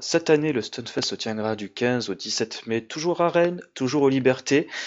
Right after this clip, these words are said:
Euh, la billetterie est ouverte, donc, euh, quarante-cinq jou-, quarante-cinq euros, pardon, pour les trois jours, et pas quarante-cinq jours pour trois euros.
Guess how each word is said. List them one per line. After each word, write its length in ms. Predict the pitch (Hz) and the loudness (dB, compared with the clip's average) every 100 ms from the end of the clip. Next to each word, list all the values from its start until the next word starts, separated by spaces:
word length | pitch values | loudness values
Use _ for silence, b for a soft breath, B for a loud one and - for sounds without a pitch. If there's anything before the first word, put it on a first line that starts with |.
| B B B B B - | B B B B B -4
Euh, 240 | 117 117 | 0 2
la 80 | 113 | 2
billetterie 300 | 117 131 - | 2 2 2
est 80 | 127 | -2
ouverte, 240 | 120 135 131 | 4 6 4
donc, 260 | 113 - | -4 -8
euh, 100 | 107 | -10
quarante-cinq 480 | 101 110 107 - 110 | -6 -6 -4 -4 -6
jou-, 260 | 104 113 - | -6 -6 -2
quarante-cinq 600 | 175 175 185 - 165 139 | 2 2 2 0 -4 -2
euros, 240 | 120 214 | 6 6
pardon, 320 | 220 120 123 | 6 0 0
pour 220 | 120 - 113 | -2 0 2
les 140 | - | 2
trois 240 | - - | 2 4
jours, 420 | 104 120 233 - _ | 2 2 -2 -6 _
et 60 | - | -8
pas 160 | - 104 | -4 -2
quarante-cinq 400 | 101 98 101 98 | -2 -2 -6 -6
jours 120 | 104 | -6
pour 120 | 98 | -6
trois 140 | 85 | -8
euros. 260 | 82 90 123 | -6 -2 -4